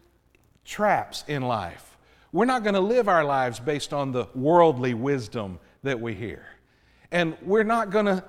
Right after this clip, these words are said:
take stands right next to the sinners for things that are wrong. And we're not going to sit down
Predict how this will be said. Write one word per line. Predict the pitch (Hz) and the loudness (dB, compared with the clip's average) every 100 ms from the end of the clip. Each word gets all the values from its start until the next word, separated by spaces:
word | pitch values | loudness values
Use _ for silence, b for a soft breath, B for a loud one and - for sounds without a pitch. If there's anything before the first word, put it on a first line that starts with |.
| - - | -18 -2
take | 247 247 - | 2 2 0
stands | - 185 185 160 131 | -4 0 0 0 2
right | 156 147 | 2 2
next | 151 139 - - | -2 -4 -6 -4
to | 135 113 B - | -2 -4 B -2
the | 143 | -2
sinners | - 151 135 123 | 0 -2 -2 -4
for | 131 | -6
things | 123 135 123 107 | -4 -4 -4 -4
that | 127 | -4
are | 113 | -2
wrong. | 113 113 107 98 B B | -2 -2 -2 -6 B B
And | 170 170 156 | -2 -2 0
we're | 185 196 | 2 2
not | 196 226 196 151 | 2 -2 -2 -4
going | 208 247 214 - | -2 0 -2 -2
to | 175 135 - B B B | -2 -2 -4 B B B
sit | - 170 165 | -6 -4 -4
down | 139 135 113 98 92 | -6 -4 -4 -6 -10